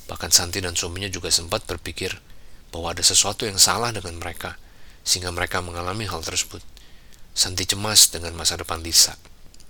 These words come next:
Mari sekarang kita pikirkan apa yang dikatakan Alkitab mengenai hope. Yesaya empat puluh ayat tiga puluh satu mengatakan bahwa, "Tetapi orang yang menanti-nantikan Tuhan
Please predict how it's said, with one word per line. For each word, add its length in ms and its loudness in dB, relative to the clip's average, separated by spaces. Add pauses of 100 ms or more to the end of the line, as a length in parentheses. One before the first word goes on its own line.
(100)
Mari 100 4
sekarang 300 4
kita 180 2
pikirkan 560 0 (240)
apa 240 0
yang 80 -2
dikatakan 400 -2
Alkitab 540 -4
mengenai 260 -8
hope. 300 -8 (880)
Yesaya 260 8
empat 240 -2
puluh 160 2
ayat 140 0
tiga 180 -2
puluh 200 0
satu 280 2
mengatakan 480 -6
bahwa, 400 -10 (640)
"Tetapi 400 -6
orang 640 2
yang 320 0
menanti-nantikan 880 -2
Tuhan 480 -4